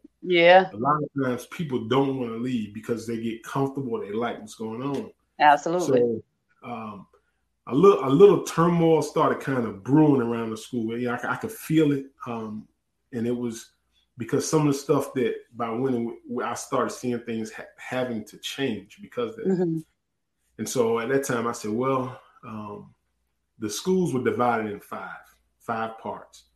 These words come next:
Speaker 2: Um, and Garinger, because they were un-, under, like, state, um,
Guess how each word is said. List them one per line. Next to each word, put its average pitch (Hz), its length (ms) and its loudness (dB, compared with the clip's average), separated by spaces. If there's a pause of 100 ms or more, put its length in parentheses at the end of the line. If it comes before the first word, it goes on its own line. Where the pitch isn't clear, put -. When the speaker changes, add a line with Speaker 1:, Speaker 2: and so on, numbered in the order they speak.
(420)
Speaker 2:
Um, 98 400 -12 (320)
and 110 220 -2
Garinger, 131 680 2 (200)
because 120 240 -2
they 120 80 2
were 120 180 0
un-, 117 260 -8 (100)
under, 117 260 -2
like, 107 200 -4
state, - 480 -4 (140)
um, 110 420 -14